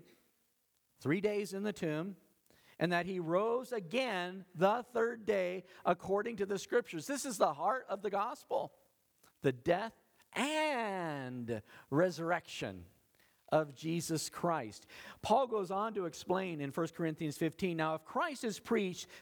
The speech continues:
that he has been raised from the dead, how do some among you say that there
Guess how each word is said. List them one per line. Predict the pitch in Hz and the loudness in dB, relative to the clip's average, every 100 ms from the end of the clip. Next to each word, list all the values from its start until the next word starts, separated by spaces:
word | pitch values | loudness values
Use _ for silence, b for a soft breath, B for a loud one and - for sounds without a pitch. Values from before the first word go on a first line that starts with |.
| - | 4
that | 180 | 4
he | 202 | 4
has | 185 160 | -2 0
been | 175 165 | -2 0
raised | 180 226 254 - | 0 -2 -6 -4
from | - 190 | -2 0
the | 165 | 0
dead, | 180 180 147 147 - B B | 2 2 0 -2 -8 B B
how | - 269 320 302 285 | 0 2 2 0 0
do | 226 | -2
some | 202 - 254 269 | -4 0 0 0
among | 247 208 180 | 0 -2 -2
you | 170 196 | -4 -4
say | - 226 | 0 2
that | 208 214 226 | 2 0 -2
there | 226 | -2